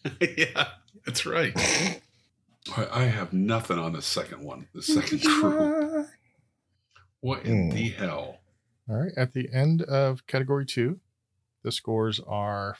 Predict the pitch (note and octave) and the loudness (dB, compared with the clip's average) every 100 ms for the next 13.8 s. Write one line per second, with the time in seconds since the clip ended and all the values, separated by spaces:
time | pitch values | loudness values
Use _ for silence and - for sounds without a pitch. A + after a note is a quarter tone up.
0 | - - - C3 B2 A2 - A2+ A2 G#2+ | -14 -16 -2 0 2 -2 -2 0 0 2
1 | G#2+ A#2+ A#2 G#2+ B2 C#3 A2 A2+ - - | 2 4 2 0 0 -2 -2 -4 -4 -2
2 | G#2+ A2 - G2+ A2 - G#2+ G2+ - - | -2 -2 -4 -4 -4 -6 -8 -8 -10 -12
3 | _ _ _ _ _ _ _ _ _ _ | _ _ _ _ _ _ _ _ _ _
4 | D3 D3 B2 A2 - F#2+ G2 D3+ - _ | 2 2 2 -4 -6 -8 -8 -10 -12 _
5 | _ _ _ _ - G3 A#3 G3 A3 G3+ | _ _ _ _ -2 0 4 4 6 4
6 | A2+ F#2+ D#2 - - _ _ - - - | 4 0 -2 -10 -12 _ _ -20 -16 0
7 | B2 C3 B2 - - D#3+ - B2+ D3 D#3 | 4 6 4 2 0 4 4 6 4 4
8 | D3 G#2 G2+ F#3+ A3+ A2 G#2 G2+ G2+ G2+ | 4 4 4 4 4 4 4 4 4 2
9 | G2 G2 F#2 F#2 - - - _ _ _ | 4 4 2 0 -4 -6 -10 _ _ _
10 | _ _ _ - F#2+ - B2 A#2+ F2 D#2 | _ _ _ -4 0 2 2 2 2 2
11 | D#2+ F#2 - _ _ _ _ _ _ _ | 0 -2 -4 _ _ _ _ _ _ _
12 | _ - E2 G2+ G2+ F#2 F2+ - _ _ | _ -14 -2 0 0 -2 -6 -10 _ _
13 | _ _ _ - - D#3 A#2 A2 | _ _ _ 2 4 6 6 2